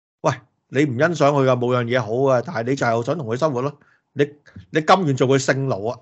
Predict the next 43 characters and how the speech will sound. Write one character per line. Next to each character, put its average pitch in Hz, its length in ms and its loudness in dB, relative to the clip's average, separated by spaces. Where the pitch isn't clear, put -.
屌 135 200 -4
你， 156 100 0
你 151 120 0
甘 240 220 -6
願 156 120 2
做 139 140 2
佢 143 180 2
鍾 190 240 2
意 156 100 4
幫 160 280 0
佢 160 120 2
洗 147 220 2
碗 147 200 0
啊， 139 960 -2
幫 160 260 0
佢， 139 220 2
幫 151 160 0
佢 147 100 2
沖 151 180 -6
涼 120 140 -8
擦 123 160 -4
背 117 240 -4
啊？ 113 100 0
你 123 60 0
甘 139 220 0
願 117 200 -2
咁 113 220 -6
啊？ 117 80 -12
咁 143 80 -4
你 143 60 2
咪 123 100 0
同 107 120 -6
佢 113 80 -2
結 127 160 -4
婚 135 160 -4
啦， 135 100 -8
咁 135 180 0
簡 123 200 0
單 131 280 2
啫 127 60 -6
嘛， 107 580 -8
係 104 100 -18
嘛？ 101 240 -12